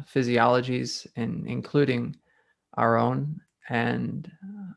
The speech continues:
we come together to speak about the process of the awakening of conscious awareness. And this is the second talk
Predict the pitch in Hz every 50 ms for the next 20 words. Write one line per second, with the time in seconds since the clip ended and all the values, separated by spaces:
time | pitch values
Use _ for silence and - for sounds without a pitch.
0 | _ _ - - 143 139 127 131 131 123 123 123 127 160 - - - - - 139
1 | 135 - 131 113 123 120 120 123 120 - - 123 123 120 117 - - - 139 135
2 | 131 139 123 113 110 110 - - - _ _ _ _ _ _ _ _ _ _ _
3 | - 117 113 - - 120 117 117 117 - 117 113 110 113 - - - 113 - 120
4 | 117 120 120 120 139 _ _ _ - - - - - - - - 123 127 131 135
5 | 131 135 123 123 123 120 147 135 - - _ _ _ _ _ _ - - 127 123
6 | 120 - 147 - - 120 123 127 120 117 120 123 131 135 - - - _ _ _
7 | _ _ _ _ _ _ _ - _ _ _ _ _ _ _ _ _ _ _ _
8 | _ _ _ _ _ - 151 135 131 139 139 139 139 139 135 131 139 135 - -
9 | - - 139 135 147 147 147 - 147 131 123 127 120 - - - 151 147 147 -
10 | 123 123 - - 135 120 113 117 120 - - - -